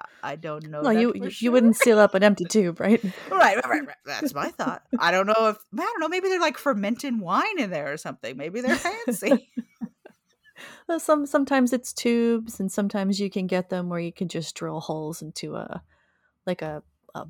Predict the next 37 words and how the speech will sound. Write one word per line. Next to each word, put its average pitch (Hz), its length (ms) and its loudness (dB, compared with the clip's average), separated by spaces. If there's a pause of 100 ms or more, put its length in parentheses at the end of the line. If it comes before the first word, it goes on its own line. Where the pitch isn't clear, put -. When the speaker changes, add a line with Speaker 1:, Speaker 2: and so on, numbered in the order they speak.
Speaker 2:
wooden 170 400 -12
block 147 400 -14
or - 60 -20
something. - 400 -14
Speaker 1:
Yeah. 208 260 -6 (180)
Speaker 2:
As 220 100 -4
long 247 140 4
as 233 100 2
they 220 100 2
have 196 200 0
individual 185 640 -4
chambers. - 680 -14 (1000)
Um, 170 200 -6
so 226 440 -2
mason 262 360 2
bees, 208 480 -2 (520)
they're, 190 320 0
uh, 175 240 0
ge-, 202 420 -2
genus, 214 480 0
this 190 160 -8
is 196 100 -8
one 196 120 -2
of 180 60 -6
my 175 120 -2
favorite 165 520 -6
little, 165 280 -4
we'll 175 100 -4
start 175 200 -2
with 190 140 -2
a 180 40 0
little 165 180 -2
cute 160 380 -10
mason 170 320 -8
bee 156 120 -8
fact - 340 -12
here. - 280 -10